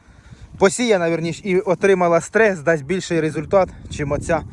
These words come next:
соя. Це я дуже і дуже сумніваюся. Фон чіткий, все рівненько. Я думаю, вже все, вегетацію на свою закінчу, тобто буде наливати бобики. Верхні цвіти, ось пучок цілий є.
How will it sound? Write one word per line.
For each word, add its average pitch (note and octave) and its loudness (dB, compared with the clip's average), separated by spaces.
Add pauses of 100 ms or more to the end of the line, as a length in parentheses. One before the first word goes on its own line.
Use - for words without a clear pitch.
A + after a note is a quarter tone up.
(380)
соя. B2 -4 (960)
Це E3+ -2
я D#3+ 4
дуже F3 -2
і C#3 -4
дуже C#3+ -4
сумніваюся. B2 -6 (640)
Фон G#3 2 (220)
чіткий, A3+ 2 (440)
все F#3+ 2
рівненько. F3 0 (840)
Я D3 2
думаю, D3 0
вже D3 -2
все, D3 0 (100)
вегетацію D3 0
на D3 -2
свою D3+ -4
закінчу, F#3+ -4
тобто C3+ -4
буде E3 -2 (120)
наливати C#3 -4
бобики. A#2 -6 (500)
Верхні C#3+ 0
цвіти, C#3 -4
ось B2 -6 (160)
пучок C#3+ -2
цілий C3+ -2
є. F#3 2